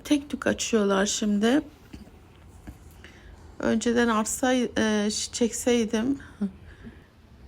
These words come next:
Bu da pembesi. Mavi,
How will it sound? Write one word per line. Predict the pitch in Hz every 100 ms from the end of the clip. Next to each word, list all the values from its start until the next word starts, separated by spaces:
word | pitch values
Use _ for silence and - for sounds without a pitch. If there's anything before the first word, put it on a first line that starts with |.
| - - - - - - - - - -
Bu | -
da | 262 262
pembesi. | 262 233 226 226 226 - 220 285 - - - - - - - - - - 208
Mavi, | 196 196 196 202 -